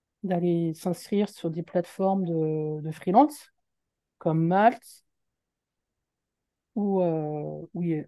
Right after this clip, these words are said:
où on peut voir les tarifs pratiqués par des freelances dans notre zone géographique. Donc, ça passe aussi par une, une audite de notre marché.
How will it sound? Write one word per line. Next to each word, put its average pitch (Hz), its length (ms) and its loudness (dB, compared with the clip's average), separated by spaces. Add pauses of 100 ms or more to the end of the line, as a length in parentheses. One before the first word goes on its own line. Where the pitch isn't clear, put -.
où 175 140 -2
on 165 60 0
peut 170 200 -6
voir 220 520 4 (680)
les 156 960 -4 (180)
tarifs 175 400 -2
pratiqués 170 460 -4
par 175 160 -4
des 151 140 -6
freelances 185 520 -2
dans 156 300 -4
notre 156 160 -4
zone 165 140 0
géographique. 170 600 -2 (440)
Donc, 190 100 2
ça 190 160 4
passe 202 260 4
aussi 220 300 0
par 175 260 2
une, 156 640 0
une 170 160 0
audite 190 300 0
de 180 100 -2
notre 170 220 -2
marché. 214 320 -6